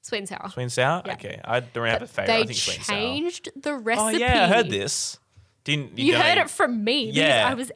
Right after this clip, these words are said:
Speaker 1: outraged.
Speaker 2: Yeah. Did you, do you know what they changed recipe?
Speaker 1: No idea.
Speaker 2: Like
Speaker 1: So they changed the packaging and I got
Speaker 2: Yeah.
Speaker 1: really excited because they're really hard to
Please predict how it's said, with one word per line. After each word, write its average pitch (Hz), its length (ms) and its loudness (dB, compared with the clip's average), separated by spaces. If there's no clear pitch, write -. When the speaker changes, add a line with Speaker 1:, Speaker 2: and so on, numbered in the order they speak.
Speaker 1:
outraged. 226 840 -2
Speaker 2:
Yeah. 147 260 6
Did 147 180 0
you, 147 260 0
do 123 300 -8
you 123 40 2
know 117 120 2
what 104 160 0
they 98 160 -2
changed 95 440 -6
recipe? - 420 -6
Speaker 1:
No 330 320 0
idea. 311 280 -2
Speaker 2:
Like 220 140 -4
Speaker 1:
So 262 180 -2
they 294 140 0
changed 339 320 -6
the - 80 -10
packaging 233 500 -8
and 185 80 -12
I 196 60 -8
got 214 100 -4
Speaker 2:
Yeah. 196 80 -2
Speaker 1:
really 233 220 2
excited 214 520 -6
because 190 220 -12
they're 202 120 -8
really 254 260 -8
hard 262 260 -2
to - 80 -8